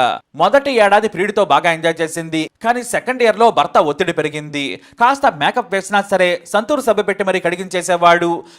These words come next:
దీంతో పుట్టింటికి వెళ్లి తన వ్యవహారం ముగించుకుని వచ్చేసేది. కానీ అలా చేస్తూ అలసిపోతూ ఉంది. లేత కుర్రాడితో ప్రేమలో పడింది, పైగా తన మేనల్లుడు. అతన్ని పిలిపించి మాట్లాడింది. "జీవితాంతం తనతో కలిసి ఉంటావా?" అని అడిగింది. "నీకోసం నేను పెళ్లి కూడా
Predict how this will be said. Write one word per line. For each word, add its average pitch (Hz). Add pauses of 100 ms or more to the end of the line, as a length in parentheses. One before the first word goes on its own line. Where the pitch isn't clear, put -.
దీంతో 294
పుట్టింటికి 269
వెళ్లి 202
తన 202
వ్యవహారం 208
ముగించుకుని 185
వచ్చేసేది. 175 (220)
కానీ 220
అలా 220
చేస్తూ 233
అలసిపోతూ 190
ఉంది. 170
లేత 156
కుర్రాడితో 208
ప్రేమలో 185
పడింది, 175
పైగా 196
తన 208
మేనల్లుడు. 147 (200)
అతన్ని 240
పిలిపించి 214
మాట్లాడింది. 175 (180)
"జీవితాంతం 247
తనతో 214
కలిసి 196
ఉంటావా?" 190
అని 175
అడిగింది. 170 (200)
"నీకోసం 214
నేను 240
పెళ్లి 170
కూడా 247